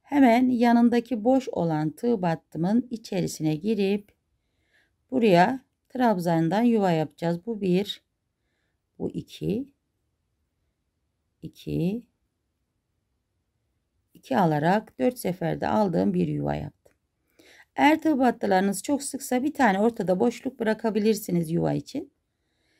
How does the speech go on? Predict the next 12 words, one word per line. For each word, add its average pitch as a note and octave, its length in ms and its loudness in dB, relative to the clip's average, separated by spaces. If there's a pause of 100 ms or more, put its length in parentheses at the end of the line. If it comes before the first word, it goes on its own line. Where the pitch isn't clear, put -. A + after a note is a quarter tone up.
(220)
İki D4+ 200 -2
zincirimi B3 580 6
çekiyorum A#3 580 0
şöyle F3 300 -2
sıkı - 320 -10
sıkı - 260 -10
arkadaşlar. D#3+ 760 -6 (640)
Bir C4 200 2
defa F3 420 2
tığımın F3+ 400 -2
başını G3+ 540 -2 (240)
doladım. C#3+ 440 -6